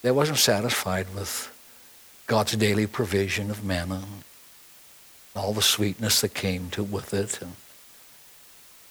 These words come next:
how easy it really was. They began to remember yesterday, and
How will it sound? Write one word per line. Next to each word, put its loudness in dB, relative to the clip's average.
how -2
easy 2
it 2
really 2
was. 2
They -6
began 4
to 4
remember 6
yesterday, 0
and -8